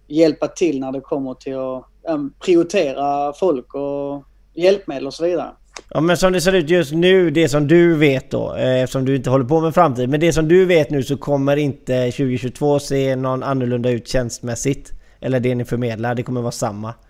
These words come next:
Speaker 2: Eller kommer det adderas någonting till?
Speaker 1: Vem vet?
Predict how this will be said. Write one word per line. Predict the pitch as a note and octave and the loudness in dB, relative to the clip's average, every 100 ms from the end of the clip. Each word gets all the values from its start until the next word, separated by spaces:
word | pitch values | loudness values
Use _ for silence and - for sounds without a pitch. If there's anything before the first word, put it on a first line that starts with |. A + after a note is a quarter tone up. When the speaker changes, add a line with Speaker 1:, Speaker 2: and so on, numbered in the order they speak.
| _ - | _ -8
Speaker 2:
Eller | B2 | -4
kommer | B2+ B2 | -2 -2
det | B2 B2 | 0 0
adderas | B2+ B2+ B2 A#2+ | 0 -2 -2 -4
någonting | B2 A#2 A#2 A2+ | -4 -6 -8 -2
till? | C#3 B2+ - _ _ _ _ _ _ _ _ _ _ _ _ _ _ _ _ _ _ _ _ _ _ _ _ _ _ _ _ _ | -2 -2 -10 _ _ _ _ _ _ _ _ _ _ _ _ _ _ _ _ _ _ _ _ _ _ _ _ _ _ _ _ _
Speaker 1:
Vem | F3+ G#3 | 4 6
vet? | A3+ B3+ G3 - - | 8 6 4 2 -20